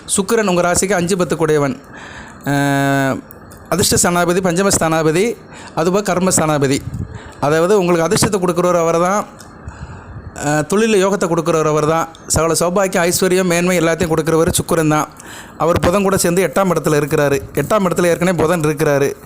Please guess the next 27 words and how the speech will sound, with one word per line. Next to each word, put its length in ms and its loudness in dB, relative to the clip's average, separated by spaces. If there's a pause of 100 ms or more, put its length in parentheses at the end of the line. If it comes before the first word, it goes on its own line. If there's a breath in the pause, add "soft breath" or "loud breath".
(720 loud breath)
இந்த 140 4
அமைப்பு 240 2
வந்து 160 4
ஒரு 120 2
நல்ல 160 2
விதமாக 280 2
தான் 160 -2
பார்க்கப்படுகிறது. 600 0 (400)
ஏன்னா 180 2
எட்டாம் 280 0
இடத்துல 240 0 (100)
சுக்கிரன் 440 -2 (640)
மறைவு 320 2
தான். 200 0 (180)
அது 180 0
ஜனன 360 2
ஜாதகம் 300 2
பார்க்கும்போது 360 2
மறைவு 280 2
தான். 200 0 (500 loud breath)
கோச்சாரத்துல 500 2
வந்து 140 2
அந்த 120 2
அளவுக்கு 200 0
பெருசா 200 0
மறைவு 260 2
கிடையாது. 400 0